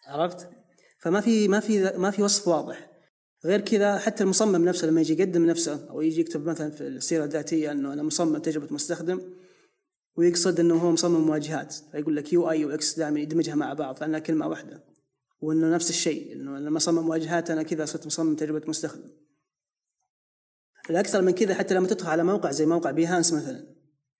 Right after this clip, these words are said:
وتبغى تتصفح الأعمال وتفلتر الأعمال ب يو-، user experience ولا يو إكس ولا،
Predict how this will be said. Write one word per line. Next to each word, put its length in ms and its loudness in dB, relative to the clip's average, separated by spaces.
وتبغى 260 -4
تتصفح 380 -4
الأعمال 460 2
وتفلتر 600 -2
الأعمال 520 2
ب 120 -6
يو-، 420 2
user 200 0
experience 560 2
ولا 140 -10
يو 160 -8
إكس 300 -4
ولا، 280 -12